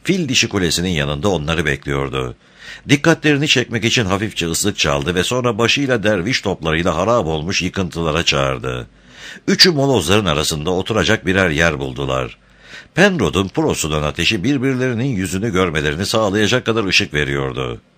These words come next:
"Asvat gelmedi mi daha?" diye Arapça sordu Ryder. "Geldi." dedi Batchet. "Bir saat kadar önce güneş batarken geldi." "Kim o?"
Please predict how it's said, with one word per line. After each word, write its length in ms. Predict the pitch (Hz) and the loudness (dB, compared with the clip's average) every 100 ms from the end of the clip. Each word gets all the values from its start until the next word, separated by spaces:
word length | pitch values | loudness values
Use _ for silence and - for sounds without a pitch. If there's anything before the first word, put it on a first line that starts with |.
| _ _ _ _ _ - _ - | _ _ _ _ _ -20 _ -2
"Asvat 360 | - - 113 | 0 4 4
gelmedi 400 | 85 123 139 - | 6 4 4 2
mi 100 | 78 | 0
daha?" 260 | 73 71 71 | 0 0 0
diye 140 | 80 | 2
Arapça 400 | 76 87 104 92 | 2 2 0 -2
sordu 380 | 82 78 73 80 | -4 -4 -2 -2
Ryder. 360 | 69 69 64 58 - _ - - - - - - - | -2 -2 -4 -8 -14 _ -20 -20 -20 -20 -20 -10 4
"Geldi." 540 | 143 190 202 190 82 | 6 8 6 2 2
dedi 240 | 87 - | 0 0
Batchet. 380 | 76 - 78 69 - - - - - | 0 0 -2 -4 -8 -20 -20 -20 -4
"Bir 140 | - 185 | 2 2
saat 280 | 180 170 | 6 4
kadar 240 | 170 156 160 | 4 4 4
önce 200 | 156 170 | 2 2
güneş 320 | 160 160 - | 2 2 4
batarken 460 | 156 151 147 98 85 | 4 2 2 2 2
geldi." 560 | 71 69 67 65 58 - - - - - - _ - | 2 0 0 -4 -6 -12 -20 -20 -20 -20 -20 _ -4
"Kim 200 | - 151 | 4 8
o?" 240 | 147 135 | 8 6